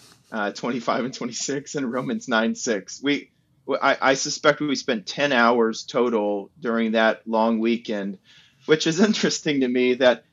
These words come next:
here's three friends. We know each other super well. Uh, we trust each other's instincts. And ev-,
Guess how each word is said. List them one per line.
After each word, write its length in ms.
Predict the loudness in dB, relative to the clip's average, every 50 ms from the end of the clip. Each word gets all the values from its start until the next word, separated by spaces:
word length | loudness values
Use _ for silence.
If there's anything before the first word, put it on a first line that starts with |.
| _ _
here's 320 | 0 0 2 2 0 -4
three 420 | -6 -6 0 4 6 6 6 4 2
friends. 580 | 0 2 4 4 4 4 2 0 -2 -4 -4
We 120 | -4 -2 0
know 180 | 2 2 2
each 160 | 2 0 2
other 420 | 0 2 4 4 4 4 2 0 -6 -10 _ -16
super 420 | -12 -4 -4 -4 -2 0 0 0
well. 580 | 2 4 4 4 6 4 4 2 0 -4 -6 _ _ _ _ _ _ _ _ _ _ _ _
Uh, 200 | -4 -2 -2 -2 -2
we 100 | -4 -4
trust 400 | -4 -2 0 2 2 2 0 -2
each 220 | -6 -6 -2 0
other's 320 | 0 2 2 0 0 -2 -4
instincts. 680 | -4 -4 -4 -8 -8 -6 -4 -4 -4 -4 -6 -8 -10 -8
And 160 | -8 -8 -8 -6
ev-, 240 | -8 -8 -8 -8